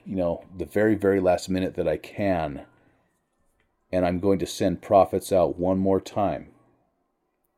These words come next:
to tell you guys that I want you to repent. I don't want to allow this to happen. What's about to happen, I don't want to allow it to happen."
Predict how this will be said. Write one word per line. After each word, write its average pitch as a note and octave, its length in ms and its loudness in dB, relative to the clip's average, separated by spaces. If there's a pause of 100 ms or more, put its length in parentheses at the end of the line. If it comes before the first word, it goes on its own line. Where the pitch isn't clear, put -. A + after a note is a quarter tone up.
(2250)
to E2+ 200 0
tell B2+ 340 2
you E2+ 220 -2
guys C#2+ 720 -4 (280)
that E2 140 0
I E2 100 4
want E2+ 320 -4
you F2 60 -8
to D2+ 100 -6
repent. - 720 -6
I E2 120 -4
don't F2+ 400 0
want F2 260 -4
to F#2 160 0
allow E2 300 2
this D#2 200 -8
to D2+ 120 -4
happen. D#2 380 -2
What's D#2 160 -6
about F2+ 300 0
to - 80 -2
happen, F#2+ 480 2 (340)
I E2 120 -2
don't F2 280 0
want F2+ 160 -2
to E2 60 -4
allow D#2+ 320 0
it - 120 -6
to C#2 80 -2
happen." C#2+ 420 -4